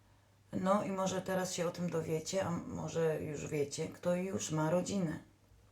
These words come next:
Ten król denarów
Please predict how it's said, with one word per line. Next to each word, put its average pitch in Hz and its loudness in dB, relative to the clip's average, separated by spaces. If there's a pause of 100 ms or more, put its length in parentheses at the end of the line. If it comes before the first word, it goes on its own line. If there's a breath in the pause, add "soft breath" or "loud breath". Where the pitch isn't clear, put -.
(960)
Ten 180 -6
król 165 -6 (500)
denarów 165 0